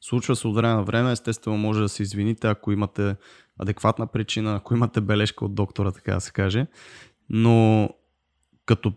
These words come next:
започне да се случва това систематично, вие почвате да си градите едно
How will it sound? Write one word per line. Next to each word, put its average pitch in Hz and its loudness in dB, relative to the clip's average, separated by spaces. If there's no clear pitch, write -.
започне 123 2
да 165 6
се - -8
случва 147 2
това 131 4
систематично, 139 0
вие 131 4
почвате 135 -2
да 120 2
си - -4
градите 107 0
едно 107 0